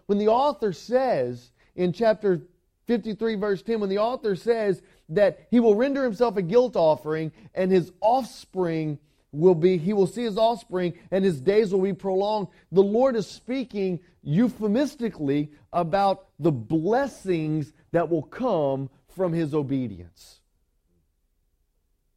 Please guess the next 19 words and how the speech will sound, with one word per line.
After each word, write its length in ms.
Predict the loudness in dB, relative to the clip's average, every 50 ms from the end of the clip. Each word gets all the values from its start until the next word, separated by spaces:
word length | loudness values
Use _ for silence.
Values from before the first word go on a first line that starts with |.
| _ _ _ _ _ _ -8
His 140 | -6 -2 -2
obedience 880 | -2 -4 -2 -4 -4 -4 -2 -2 -4 -4 -6 -8 -10 -12 -20 -20 -20 _ _ _ _ _
will 140 | -4 -2 -2
not 320 | 0 -2 -2 -4 -4 -4 -4
result 540 | -4 -4 -2 0 0 0 0 0 -2 -2
in 420 | -4 -2 -2 -2 -2 -4 -6 -8 -10 _ _ _ _ _ -2 0
a, 300 | 2 2 2 0 -2 -6 -14 _ _ _ -4 -2
a 260 | 0 0 0 -2 -6 _ _ -6
literal 880 | -4 0 0 2 4 4 4 4 4 4 4 4 2 2 0 -2 -4 -8 -14 _ _ _ _ _ _ _ _ _ _ _ _ 0
ethnic 560 | 0 0 0 0 -6 -6 -4 -4 -4 -4 -6 -8
line, 680 | -8 -6 -4 -4 -6 -6 -8 -12 -14 -16 -20 -20 -20 _ _ _ _ _ _ _ _ _ _ _ _ _ _
but 120 | -8 -6 -6
his 160 | -6 -4 -4
offspring 540 | -4 -4 -4 -6 -10 _ -8 -8 -6 -4 -4
will 160 | -2 -2 -2
result 640 | -2 -4 -4 -2 0 0 2 2 0 -2 -4 -10 _ _ _ _ _ _ _ _ _ _ _ _ _ _ _ -14 -12
in 80 | -12
a 80 | -12 -12 _ _
kingdom 520 | _ -10 -8 -6 -6 -6 -6 -8 -12 -16